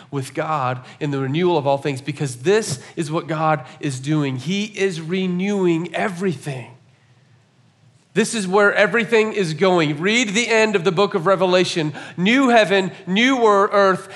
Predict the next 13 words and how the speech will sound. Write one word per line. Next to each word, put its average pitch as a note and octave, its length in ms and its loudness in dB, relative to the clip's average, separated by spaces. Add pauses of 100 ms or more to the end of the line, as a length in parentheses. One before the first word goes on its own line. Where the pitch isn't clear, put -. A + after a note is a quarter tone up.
(120)
every A#3 340 2
tear B3 260 0
wiped G#3 240 4
away, F#3 240 2
every G3 240 2
sorrow G#3 320 0
done F#3+ 160 0
away F3+ 300 2
with, E3 240 0 (160)
all G#3+ 400 4
things F3+ 720 0
made D#3+ 600 -2
new. D3 440 -2